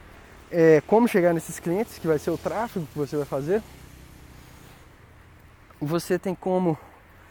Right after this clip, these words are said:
atender esses clientes, fechar a venda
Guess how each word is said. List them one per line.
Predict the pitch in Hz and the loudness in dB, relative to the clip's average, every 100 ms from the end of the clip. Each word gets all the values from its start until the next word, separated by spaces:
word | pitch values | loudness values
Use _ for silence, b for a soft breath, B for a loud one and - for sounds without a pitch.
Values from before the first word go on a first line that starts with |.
| B B | B B
atender | - 170 220 202 180 | -8 -2 0 0 0
esses | 233 - - | -2 -6 -8
clientes, | 190 202 - - - | -4 -4 -6 -14 -10
fechar | 247 247 226 | -8 -2 2
a | 208 | 2
venda | 185 226 233 | 2 0 -2